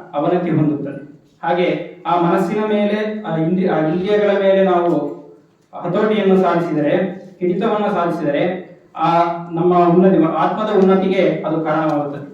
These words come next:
ಆ ನಿಟ್ಟಿನಲ್ಲಿ ಹನುಮ ಪ್ರಭು ದೇವರು ಒಂದು ವಚನವನ್ನು ಬರೆದಿದ್ದಾರೆ. ಆ ವಚನ,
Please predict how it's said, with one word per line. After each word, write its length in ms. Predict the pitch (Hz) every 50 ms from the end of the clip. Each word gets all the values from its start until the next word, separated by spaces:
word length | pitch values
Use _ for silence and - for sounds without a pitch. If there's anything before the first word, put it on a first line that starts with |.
| - - _ -
ಆ 220 | 165 175 175 180
ನಿಟ್ಟಿನಲ್ಲಿ 560 | 180 175 175 - 226 214 202 202 202 180 156 -
ಹನುಮ 340 | - - 180 185 185 185
ಪ್ರಭು 240 | 175 175 175 175 175
ದೇವರು 300 | 170 170 170 170 160 156
ಒಂದು 160 | 151 147 147
ವಚನವನ್ನು 440 | 143 139 143 - 170 175 175 175 170
ಬರೆದಿದ್ದಾರೆ. 760 | 160 147 - 156 156 156 147 147 147 160 190 190 - - - - - _ _ _ _ _ _ _ _ _ _ _ _ _ 160
ಆ 80 | 160
ವಚನ, 240 | 160 156 160 185